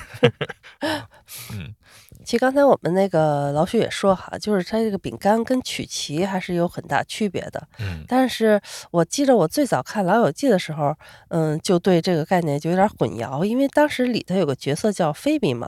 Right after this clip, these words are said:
Speaker 2: 菲比她就是
Speaker 1: 菲比布菲。
Speaker 2: <laughs> 她有一个是让大家一定要知道的，她的三件事儿：第一，她从不说谎。啊，第二，朋友是她生命中最重要的。第三，她做的燕麦提子饼干是世界上最好吃的。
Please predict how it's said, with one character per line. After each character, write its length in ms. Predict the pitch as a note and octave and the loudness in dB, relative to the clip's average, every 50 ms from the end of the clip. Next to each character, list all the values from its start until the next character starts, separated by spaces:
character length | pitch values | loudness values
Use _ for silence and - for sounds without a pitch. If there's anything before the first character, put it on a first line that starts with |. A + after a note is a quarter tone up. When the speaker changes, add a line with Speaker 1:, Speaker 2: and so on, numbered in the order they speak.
| - - | -10 -14
Speaker 2:
菲 200 | - - C#4 C#4 | -8 -2 -2 -2
比 140 | B3+ A#3+ G#3 | 0 -2 -4
她 500 | F3+ - - A3+ A#3 A#3 A#3 A#3 A#3+ A#3 _ - - - - - _ | -4 -4 -2 0 2 2 4 2 2 0 _ -8 -20 -20 -20 -18 _
就 140 | - G3+ | -2 -2
是 420 | G3 - F3+ D#3+ D3+ C#3 C#3+ C#3+ - _ _ _ _ _ _ _ - - | -2 0 0 2 2 2 2 0 -4 _ _ _ _ _ _ _ -18 -14
Speaker 1:
菲 240 | - - D3 D3 | 0 4 4 4
比 100 | C3 C#3+ | 6 4
布 180 | C3+ - D#3 E3 | 4 6 4 4
菲。 220 | C#3 - G2 - - - - - - - - F#3+ | 4 2 -4 -8 -10 -12 -10 -8 -8 -4 -4 -6
Speaker 2:
<laughs> 400 | - - - - - - - D#4+ - | -6 -6 -6 -4 -2 0 0 0 6
她 120 | - D4+ D#4 | 8 10 10
有 160 | A#3+ F3 C#3 | 10 8 6
一 140 | C#3 D3 F3 | 4 2 8
个 200 | G#3 G3+ F#3+ F#3 | 10 10 10 8
是 220 | F#3 - E3 G#3+ | 4 -2 -2 2
让 160 | A3 G#3+ G#3+ | 2 2 4
大 140 | G#3 G3+ G3+ | 4 4 4
家 180 | G#3 G3+ G3+ G#3 | 6 4 4 4
一 80 | G#3 | 2
定 140 | - C#4+ C#4 | 2 2 4
要 100 | A#3 G3 | 4 4
知 160 | - - A3 | 4 2 0
道 160 | G#3+ F#3+ D#3 | 2 2 2
的， 100 | - - - | 2 0 -6
她 120 | - A3 A3 | -8 -6 -6
的 80 | F#3 | -6
三 220 | - - B3+ B3 B3 | -4 -4 -4 -2 0
件 100 | A3 A3+ | -2 0
事 140 | - A#3+ | 2 0
儿： 60 | A#3+ A#3 | 0 0
第 240 | - - B3 B3 | 0 -4 -4 -4
一， 160 | C#4+ C#4+ - _ | -4 -4 -6 _
她 280 | _ - B3+ A#3 A#3 A#3 | _ -4 0 0 0 0
从 200 | - - A3 A3 | 0 -2 -2 -2
不 80 | G#3 G3 | -2 0
说 160 | - A3 A3 | 0 0 -2
谎。 140 | - - - - - - _ _ _ _ _ | 0 -4 -8 -8 -10 -20 _ _ _ _ _
啊， 180 | - E3 D3+ D3+ - - | -2 -2 -2 -2 -2 2
第 120 | C#4+ D#4 | 4 6
二， 120 | C#4+ A3 F3+ | 6 6 4
朋 200 | _ - F3 F3+ | _ 0 0 2
友 80 | F3+ | 2
是 140 | E3+ - F3 | 0 -2 -2
她 100 | - E3+ | -2 -2
生 160 | E3+ - G3+ | 0 0 -2
命 140 | F#3+ F3+ E3 | -2 -2 -2
中 120 | F3 F3+ F#3+ | -2 -2 -2
最 160 | - D4 B3+ | 0 -2 0
重 160 | - A3+ G#3 | 2 2 2
要 160 | F#3 D3+ - - | 2 2 0 -2
的。 180 | - - - | -6 -8 -10
第 160 | - - F#3+ | -6 -6 -8
三， 280 | F3+ - - G#3 G#3+ G#3 - - - - - - | -6 4 6 6 6 6 4 -4 -16 -16 -18 -12
她 180 | - - C4+ B3+ | 0 4 4 4
做 240 | - B3 A3 F3+ | 6 6 6 8
的 160 | D#3+ C#3+ G#2+ - - - - - _ | 8 6 4 4 2 -10 -20 -20 _
燕 180 | - A3+ G3+ G3 | 4 4 6 6
麦 180 | G3+ G3 E3+ | 8 4 4
提 200 | - - - D#3 | 4 0 -6 -8
子 100 | F3 - | -6 -6
饼 180 | G3 - C#3 - A2 | -4 -4 -4 -4 0
干 200 | - D3+ D#3 E3 | 2 4 4 4
是 160 | - - - | 2 -4 -8
世 280 | - - - - G#3+ F3 | -6 -4 0 0 0 2
界 120 | E3 E3+ | 2 2
上 160 | F3+ F#3 E3+ | 4 2 0
最 140 | F3 - A3 | 4 2 2
好 160 | - - - - | 4 4 0 2
吃 200 | - - B3 A#3 | 2 4 4 4
的。 160 | G3+ - - | 4 4 2